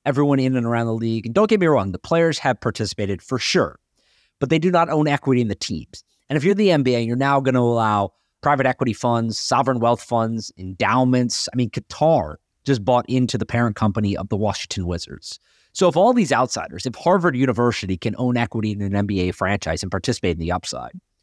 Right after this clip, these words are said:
why can't the player, right? So that was one of the things that the N B A Players Association got across the line.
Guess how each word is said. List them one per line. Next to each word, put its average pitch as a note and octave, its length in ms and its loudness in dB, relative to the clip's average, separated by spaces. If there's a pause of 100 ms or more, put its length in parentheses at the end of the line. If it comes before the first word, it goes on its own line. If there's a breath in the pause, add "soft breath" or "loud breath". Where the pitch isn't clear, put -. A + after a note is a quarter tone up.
(240)
why B2 120 2
can't A2 200 -4
the - 60 -12
player, D2+ 260 -10 (320)
right? A#2 180 -4 (220 loud breath)
So D#3 100 -2
that F3 140 4
was E3+ 120 2
one D#3 160 0
of C#3+ 60 0
the B2 60 -2
things C#3 220 0
that A2+ 80 -6
the A#2+ 120 0
N A#2+ 80 2
B A#2 160 0
A A2 40 0
Players G#2+ 340 0
Association G2 400 -4
got F2+ 160 -2
across F2 280 -6
the G#2 60 -6
line. D3+ 380 2